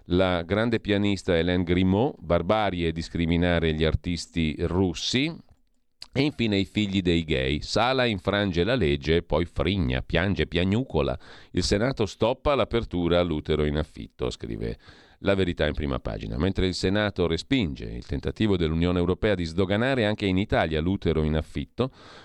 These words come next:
attraverso il grimaldello del certificato europeo di filiazione, ieri bocciato dal centrodestra, a Milano il sindaco Beppe Sala vive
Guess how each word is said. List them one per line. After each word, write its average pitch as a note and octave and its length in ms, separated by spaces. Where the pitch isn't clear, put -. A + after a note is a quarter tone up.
attraverso D#2 520
il E2+ 380
grimaldello F#2+ 640
del F2+ 160
certificato G2 720
europeo F2 520
di E2 100
filiazione, F2+ 960
ieri D2+ 320
bocciato F2+ 520
dal E2 140
centrodestra, C3+ 640
a C3+ 40
Milano A2 380
il A2 80
sindaco F#2 480
Beppe D#2+ 260
Sala F#2 300
vive D2+ 400